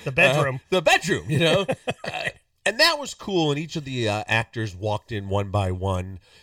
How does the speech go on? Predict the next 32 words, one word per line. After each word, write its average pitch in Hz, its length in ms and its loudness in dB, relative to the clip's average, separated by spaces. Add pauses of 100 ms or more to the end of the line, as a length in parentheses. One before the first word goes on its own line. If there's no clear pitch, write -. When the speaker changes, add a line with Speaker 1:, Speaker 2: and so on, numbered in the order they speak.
(100)
Speaker 2:
and 101 140 -8
kind 104 240 -2
of, 95 140 -6
and 135 100 -8
you 156 60 -4
could 156 120 -8
tell 160 120 2
they 123 100 0
were 107 80 -4
seeing 104 280 -4
the 90 60 -8
set - 280 -6
for - 120 -10
the 85 80 -6
first 90 280 -6
time 90 220 -6
in 85 80 -8
seventeen 80 520 -8
years, 76 260 -10
and 92 100 -10
there 92 80 -8
were 90 80 -6
tears 85 400 -8
and 80 100 -12
hugs 82 400 -6
and 82 140 -14
then 82 280 -14 (380)
reminiscences. 92 1080 -10 (460)
Uh, - 140 -6 (260)
that 247 340 2
I 202 80 0
found 170 400 -4